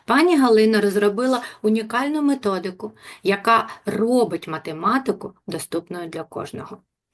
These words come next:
І вона зрозуміла для дітей від п'яти до дванадцяти років. Цей підхід допомагає дітям бачити логіку, вчитися вирішувати практичні за-,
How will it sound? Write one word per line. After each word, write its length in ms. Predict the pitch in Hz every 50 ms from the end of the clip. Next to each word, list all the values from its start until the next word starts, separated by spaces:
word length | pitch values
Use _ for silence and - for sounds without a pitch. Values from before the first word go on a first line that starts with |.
| - - - -
І 100 | - 185
вона 400 | 190 196 208 214 220 220 208 - -
зрозуміла 880 | - - 214 208 214 196 190 214 214 214 214 226 247 247 226 196 180
для 200 | 160 170 165 175
дітей 580 | 170 147 175 156 - - 185 202 233 262 262 254 _ -
від 220 | 151 180 180 - -
п'яти 460 | 185 160 147 - - - 185 226 254 - -
до 120 | - 175 160
дванадцяти 680 | 151 156 151 147 147 147 151 - - 151 147 151 151
років. 340 | 143 139 139 139 - - _ _ _ _ _ _ - - - - - - - - - - - - -
Цей 220 | - 285 302 330
підхід 480 | 349 - 311 - - - - 277 269 247
допомагає 720 | 214 240 - - 240 214 214 214 196 190 220 220 226 220
дітям 340 | 202 214 208 214 202 196 185
бачити 500 | 180 185 196 190 208 196 - 202 190 190 - - -
логіку, 640 | - 180 185 180 180 175 147 185 180 185 - - 247 _ _ _ _ _ _ _ - - _ -
вчитися 800 | - - - - - - - 285 311 302 - 262 - - 226 214
вирішувати 840 | 214 214 214 220 214 240 277 277 - - 214 196 190 180 - 190
практичні 920 | 180 - 208 240 240 240 - - - - 262 285 311 294 - - - 196 185
за-, 300 | 185 185 202 196 196 190